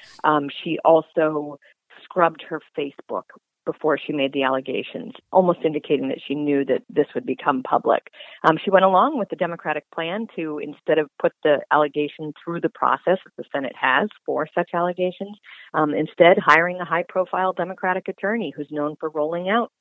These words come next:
allegations publicly. Um, so there was contradictory information, but she did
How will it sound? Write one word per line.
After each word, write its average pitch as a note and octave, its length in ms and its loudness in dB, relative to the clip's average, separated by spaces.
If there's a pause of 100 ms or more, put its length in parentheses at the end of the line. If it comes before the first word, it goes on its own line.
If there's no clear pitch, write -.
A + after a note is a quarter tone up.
(220)
allegations D3 560 0 (100)
publicly. D#3 560 -2 (320)
Um, C#3+ 340 -2 (120)
so F3+ 240 8 (260)
there G3 140 8
was G3+ 260 2 (100)
contradictory A3+ 640 -6
information, E3 460 -8
but - 180 -8
she G3+ 220 -10
did B3+ 240 0